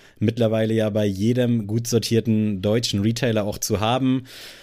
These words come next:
Gibt natürlich hier und da auch Kritikpunkte, auf die wir gleich vielleicht kurz eingehen. Aber overall,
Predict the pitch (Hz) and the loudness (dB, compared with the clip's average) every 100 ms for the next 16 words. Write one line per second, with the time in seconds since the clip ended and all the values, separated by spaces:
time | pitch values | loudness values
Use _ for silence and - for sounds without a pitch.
0 | - _ _ _ - 113 156 170 131 139 | -20 _ _ _ -4 -2 2 2 2 0
1 | 117 131 131 120 117 135 123 139 135 113 | 2 2 2 -2 -2 -2 0 2 2 0
2 | 131 123 123 123 127 120 127 120 120 120 | 2 2 2 0 0 0 0 0 2 2
3 | 120 120 120 - - 113 110 110 110 120 | 4 2 -2 -8 -4 0 2 0 2 0
4 | 123 123 117 117 113 117 | 2 2 2 2 0 -2